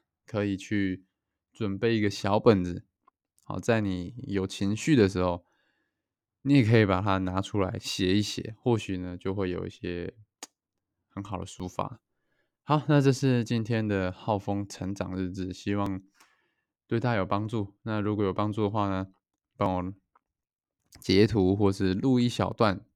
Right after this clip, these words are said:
放到你的I G标记我，那我就会跟你互动，啊，甚至呢，我也会帮你分享。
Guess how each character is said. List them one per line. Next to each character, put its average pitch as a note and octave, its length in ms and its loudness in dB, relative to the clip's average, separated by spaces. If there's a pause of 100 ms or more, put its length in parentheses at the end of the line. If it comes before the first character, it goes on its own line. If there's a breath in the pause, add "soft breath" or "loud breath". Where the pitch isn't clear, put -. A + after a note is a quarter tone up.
(520)
放 G#2+ 240 -2
到 G#2 140 0
你 G2 100 -2
的 - 80 -6
I A2 200 0
G G#2+ 240 0
标 G#2 240 2
记 G#2 320 -2
我， G#2+ 280 -8 (360 soft breath)
那 G#2 160 -4
我 F2 280 -6
就 G2+ 140 -8
会 G2 160 -4
跟 F#2+ 160 -4
你 F#2 80 -8
互 A2 220 -2
动， G2 320 2 (420)
啊， F#2 100 -10
甚 G#2 200 -4
至 G2+ 100 -6
呢， F#2+ 100 -4
我 F#2+ 140 -2
也 F#2+ 80 -2
会 G2 100 -4
帮 G2 200 -4
你 F#2 60 -4
分 G2 260 -6
享。 G#2+ 200 -10